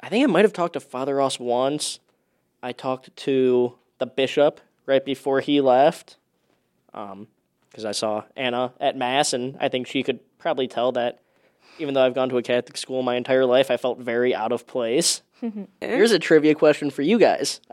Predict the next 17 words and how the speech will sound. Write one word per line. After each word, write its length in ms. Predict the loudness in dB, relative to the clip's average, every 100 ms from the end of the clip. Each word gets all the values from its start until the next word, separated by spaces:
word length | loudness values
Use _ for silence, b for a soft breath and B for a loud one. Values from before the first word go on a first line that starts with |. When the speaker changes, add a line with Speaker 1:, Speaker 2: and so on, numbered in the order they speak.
| -10
Speaker 1:
Uh, 40 |
Luke 380 | -4 6 6 6
is 120 | -2
probably 260 | 2 2 2
gonna 100 | 2
be 80 | 2
the 120 | 2
only 240 | 2 4
one 240 | 4 4 4
that 140 | 2
has 160 | 2 0
a 80 |
shot 400 | -4 -6 0 0
at 100 | 0
getting 240 | -2 -4 -2
this 220 | -2 -2
answer. 400 | -6 -12 -10 -12